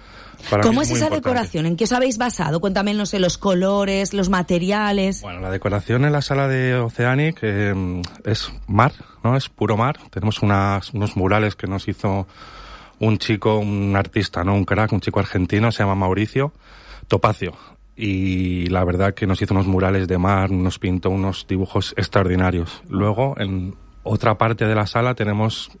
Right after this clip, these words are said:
Speaker 1: cultura, ¿no? Cultura colombiana, unos cuadros de bailes colombianos, eh, cultura más que nada. Entonces, pues le hemos hecho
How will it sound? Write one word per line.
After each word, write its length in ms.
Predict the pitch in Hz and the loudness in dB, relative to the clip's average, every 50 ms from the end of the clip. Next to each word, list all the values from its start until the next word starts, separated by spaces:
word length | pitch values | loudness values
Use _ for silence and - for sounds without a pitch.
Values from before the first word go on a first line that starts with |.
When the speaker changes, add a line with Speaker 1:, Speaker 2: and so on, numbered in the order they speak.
| - | -18
Speaker 1:
cultura, 500 | - - 101 95 92 - 110 98 92 92 90 | -6 -4 -2 -2 -2 0 0 0 2 2 0
¿no? 140 | 98 139 156 | 0 0 0
Cultura 380 | - - 95 87 - 98 107 104 | 0 -2 -4 -2 0 0 0 2
colombiana, 600 | - 104 98 98 95 101 113 123 135 143 160 - _ - - - - - - - - - - _ - | 2 0 2 2 2 2 2 4 2 0 0 -4 _ -20 -20 -20 -20 -20 -20 -20 -20 -20 -20 _ -8
unos 200 | 98 98 95 - | -4 -4 -4 -4
cuadros 520 | - - 104 113 113 110 110 107 107 107 | -2 0 2 2 2 2 2 0 0 0
de 100 | 98 92 | 0 -2
bailes 300 | 85 95 95 95 92 85 | 0 0 0 0 0 -2
colombianos, 880 | - - 95 87 85 85 98 98 101 101 98 98 98 98 98 101 - - | -2 -2 -2 -2 0 0 0 2 2 2 0 0 0 0 -2 -2 -2 -2
eh, 300 | 98 92 92 87 90 90 90 85 85 85 82 80 - - - - _ - - - - | -2 0 0 0 -2 -2 -2 -2 -2 -4 -4 -6 -10 -14 -18 -18 _ -20 -20 -20 -6
cultura 420 | - - 101 95 - 110 92 90 87 | 0 0 0 2 2 2 2 2 0
más 140 | 87 82 - | -2 -4 -4
que 120 | - 80 | -6 -6
nada. 240 | 78 80 73 69 - - - - - - - - - - - - - - - - | -4 -4 -8 -8 -14 -20 -20 -20 -20 -20 -20 -20 -20 -20 -20 -20 -20 -16 -4 -2
Entonces, 640 | 104 101 - 117 113 - - 135 135 139 135 - - | -2 0 2 0 -2 0 0 0 0 0 -2 -4 -4
pues 360 | - 117 104 - - - - | -4 -4 -4 -4 -6 -4 0
le 80 | 113 110 | 0 2
hemos 200 | 113 113 - - | 2 0 0 0
hecho 220 | 104 - - 117 | -2 0 0 0